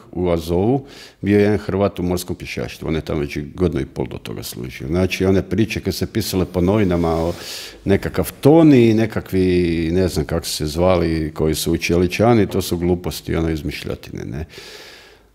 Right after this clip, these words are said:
drugo, Hrvata sve skupa je bilo od početka ove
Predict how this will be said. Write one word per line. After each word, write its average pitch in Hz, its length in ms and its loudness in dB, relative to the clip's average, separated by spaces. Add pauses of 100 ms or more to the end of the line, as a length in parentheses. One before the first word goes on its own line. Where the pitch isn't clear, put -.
(760)
drugo, 131 920 4 (220)
Hrvata 120 600 2
sve 127 280 -2
skupa 135 540 -2
je 107 140 0
bilo 117 320 0
od 110 160 -2
početka - 560 -2
ove 90 480 2